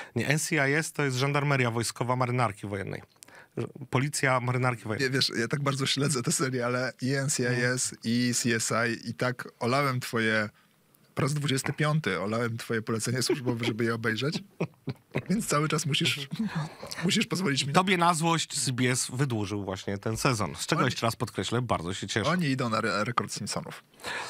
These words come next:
Speaker 1: Tak, idą na rekord Simpsonsów, to prawda.
Speaker 2: Dzieje się, a raczej kończy się dziać, CinemaCon.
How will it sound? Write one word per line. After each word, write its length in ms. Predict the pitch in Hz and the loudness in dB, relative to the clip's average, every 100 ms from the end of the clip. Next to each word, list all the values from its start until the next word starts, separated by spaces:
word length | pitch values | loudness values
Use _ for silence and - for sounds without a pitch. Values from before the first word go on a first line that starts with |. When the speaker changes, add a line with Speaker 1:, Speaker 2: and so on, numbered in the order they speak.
| - - - - - - | -10 -10 -12 -12 -12 4
Speaker 1:
Tak, 240 | 143 110 156 | 4 4 0
idą 180 | 135 | 2
na 120 | 143 117 | 4 2
rekord 280 | 101 151 | 2 -2
Simpsonsów, 520 | - 160 - 113 - - | -2 -4 -2 -4 -4 -4
to 160 | 120 | -2
prawda. 280 | 120 90 - - - - 113 | 0 -2 -2 -14 -16 -18 -4
Speaker 2:
Dzieje 260 | 151 202 190 | 2 4 4
się, 340 | - 170 170 139 - - - - - - | 4 2 0 -2 -10 -20 -20 -20 -20 -4
a 100 | 107 | -2
raczej 600 | 107 104 101 - - - - - _ - | 0 0 0 0 -2 -4 -10 -20 _ -4
kończy 300 | 170 196 160 | 0 2 2
się 160 | - 101 | 0 0
dziać, 320 | 107 123 - - - | 0 0 -4 -4 0
CinemaCon. 600 | 175 123 - - 190 | 0 2 -2 -4 -8